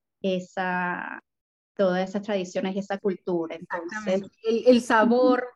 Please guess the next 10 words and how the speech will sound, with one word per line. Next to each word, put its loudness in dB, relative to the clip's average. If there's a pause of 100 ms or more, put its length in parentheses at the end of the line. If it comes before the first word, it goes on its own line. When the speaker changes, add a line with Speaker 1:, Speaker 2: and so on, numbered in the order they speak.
Speaker 2:
de -4
nuestro -4
gentilicio, 0
¿no? -2 (340)
Que 6
es 6
ese, 4
ese, 0
esos 4
recuerdos 2